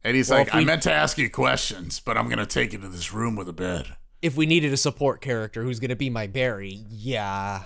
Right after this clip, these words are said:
Speaker 2: <laughs> Yeah, Douglas would definitely be Heather's support character.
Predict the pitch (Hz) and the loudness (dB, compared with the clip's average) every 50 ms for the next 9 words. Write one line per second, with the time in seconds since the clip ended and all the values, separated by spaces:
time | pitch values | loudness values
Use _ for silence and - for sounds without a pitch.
0 | - - - 170 202 202 202 196 - - 226 147 151 170 214 185 - 170 170 160 | -12 -8 0 4 6 8 8 8 8 6 6 6 6 6 6 4 4 0 0 0
1 | - - 160 165 143 - 165 151 - - 143 131 127 131 135 131 131 - 135 139 | 0 2 2 2 4 6 4 4 4 2 -4 -6 -6 -6 -6 -6 -4 -2 0 0
2 | 131 127 127 120 117 101 - - - 143 139 120 120 113 - - 123 104 - 127 | 0 0 -2 -2 -4 -6 -10 -6 0 0 0 0 0 -2 -2 -4 -4 -4 -6 -8
3 | 113 - - 131 107 101 101 101 - 107 104 104 | -8 -6 -8 -8 -8 -8 -8 -10 -10 -12 -12 -12